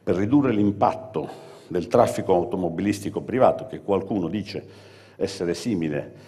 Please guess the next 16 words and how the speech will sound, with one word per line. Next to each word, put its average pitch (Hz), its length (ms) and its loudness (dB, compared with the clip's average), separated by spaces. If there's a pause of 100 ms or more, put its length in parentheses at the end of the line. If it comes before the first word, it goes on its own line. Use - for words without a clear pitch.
(320)
anche 76 440 -6
a - 140 -6
quello 76 240 -2
dell'Ilva, 82 520 2 (1600)
che - 160 -2
contribuisce 101 560 2
per 104 140 2
un 127 180 2
quarto 80 380 2
alla 78 100 2
formazione 92 600 -2
delle 87 280 0 (320)
polveri 87 420 4
sottili 85 540 -4
dell'inquinamento 90 840 -2
delle, 82 460 -4